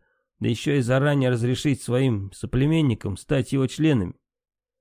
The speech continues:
Такие вещи долго обдумываются и согласовываются.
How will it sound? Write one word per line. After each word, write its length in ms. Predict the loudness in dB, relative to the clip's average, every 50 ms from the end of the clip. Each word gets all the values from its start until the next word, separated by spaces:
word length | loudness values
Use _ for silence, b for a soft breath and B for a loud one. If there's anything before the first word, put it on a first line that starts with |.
| _ _ _ _ _
Такие 480 | _ -6 -6 -6 -4 -4 -2 0 2 2
вещи 360 | 2 2 0 0 -2 -4 -4
долго 400 | 0 2 2 2 2 2 2 0
обдумываются 720 | 0 0 2 2 4 4 4 4 4 2 2 0 -2 -2 0
и 180 | 0 0 0
согласовываются. 1040 | -2 -2 -2 0 2 2 0 2 2 2 2 2 2 2 0 -2 -4 -10 -16 -18